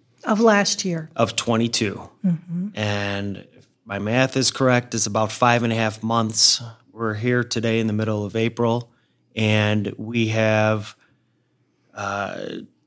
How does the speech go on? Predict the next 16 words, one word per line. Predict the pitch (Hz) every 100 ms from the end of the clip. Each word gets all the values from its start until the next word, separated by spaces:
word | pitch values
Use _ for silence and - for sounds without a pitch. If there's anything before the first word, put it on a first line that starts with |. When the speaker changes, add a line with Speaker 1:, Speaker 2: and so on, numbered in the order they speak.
| _ _
Speaker 2:
three | 139 113 151 160 170 170 170
of | 147 147 139
the | 139
four | - 139 139 147 147 147
structure, | 135 - 139 143 - 147 -
of | - -
three | - 165
of | 175
the | 147
four | 127 131 131
villas | 113 123 117 107 104 -
up, | 107 98 - - _ _ _ _
and | 98 98 98 -
that | 113 127 -
doesn't | 143 143 135
even | 127 113 113 107 110